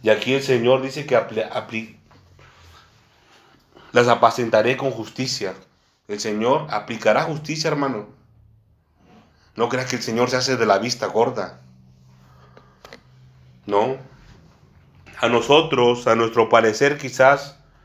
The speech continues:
pareciera que el Señor tarda mucho, ¿verdad? Quisiéramos que fuera así rápido. Pero no, hermanos. Así como el Señor tuvo misericordia con nosotros, también tiene misericordia con ellos, porque Él es justo.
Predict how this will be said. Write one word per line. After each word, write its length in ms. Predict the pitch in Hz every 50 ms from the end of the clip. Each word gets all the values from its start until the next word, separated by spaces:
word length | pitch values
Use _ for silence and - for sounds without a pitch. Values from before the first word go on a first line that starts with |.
| _ _ _ _ _ _ _ _ _ _ _ _ _
pareciera 520 | - 110 110 107 - 120 123 131 143 139 135
que 60 | 131
el 80 | 117 -
Señor 380 | - 113 117 123 127 127 - -
tarda 300 | 131 131 135 127 120 110
mucho, 340 | 113 127 139 135 - 127 110
¿verdad? 360 | 104 98 101 104 110 110 -
Quisiéramos 440 | - - 104 104 117 117 131 135 131 -
que 160 | - 110 98
fuera 260 | - - 113 113 123
así 240 | - - 120 117 117
rápido. 580 | 117 120 127 127 - - 110 95 92 92 - - _ _ _ _ _ _ _ _ _ _ _ _ _
Pero 220 | - 101 104 98 98
no, 120 | 104 117 127
hermanos. 360 | 131 135 135 127 117 101 98 - - _ _ _ _ _ _ _ _ _ _ _ _ _ _ _ _ _ _ _ _ _ _ _ _ _ _ _ _ _ _ _
Así 200 | 104 113 113 123
como 220 | 123 147 156 151
el 60 | 147 147
Señor 380 | 143 131 127 135 143 151 151 -
tuvo 160 | 143 143 147
misericordia 680 | 147 139 131 139 127 123 117 - 135 139 139 147 139
con 140 | - 135 123
nosotros, 640 | 117 113 - 131 135 139 - - 113 107 107 - -
también 300 | - 101 104 110 123 127
tiene 200 | - 139 139 139
misericordia 680 | 135 127 123 120 107 107 101 - 113 120 127 127 -
con 180 | 101 98 95
ellos, 420 | 101 120 151 165 139 - - - _ _ _ _
porque 220 | - 101 - -
Él 60 | 110 110
es 80 | 104
justo. 480 | - 131 147 151 151 - - - -